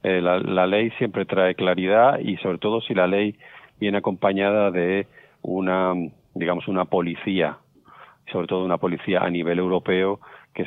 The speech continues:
sea capaz de actuar cuando alguien está haciendo un mal uso de la inteligencia artificial. El problema no es la tecnología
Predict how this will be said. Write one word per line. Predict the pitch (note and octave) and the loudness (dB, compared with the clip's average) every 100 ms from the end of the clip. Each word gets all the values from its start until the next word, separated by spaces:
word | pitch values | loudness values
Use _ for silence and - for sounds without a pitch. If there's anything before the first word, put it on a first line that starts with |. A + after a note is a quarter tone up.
| - | -2
sea | F2 | 0
capaz | F#2+ E2+ F#2 F#2 - - | 2 2 4 4 2 -12
de | F2+ F2+ F2 F2+ - - | -6 -2 -2 -2 -6 -4
actuar | G2 F#2 - F#2 F2 F#2 F#2+ - - - - | 0 0 -2 -2 2 4 4 -2 -20 -20 -14
cuando | - F#2+ F2+ E2+ | -2 0 2 4
alguien | F2 F2 | 4 2
está | F2 F#2+ | -2 -2
haciendo | - F2 F2 | -2 -4 -4
un | E2+ | -2
mal | E2+ F2 | 0 0
uso | F2+ F2+ - E2+ | 0 -4 -6 -6
de | E2+ | -4
la | D#2+ | -6
inteligencia | D2+ D#2+ D#2+ D#2+ | -6 -6 -8 -8
artificial. | D#2 D2 - G2 F#2 | -10 -10 -6 -4 -2
El | |
problema | - A2+ C#3 D#3 | -2 0 2 2
no | C3 | 0
es | G#2+ | 0
la | G2+ | 0
tecnología | F#2+ F#2+ E2+ E2 - F2 D#2+ | 0 -2 -4 -4 -6 -8 -8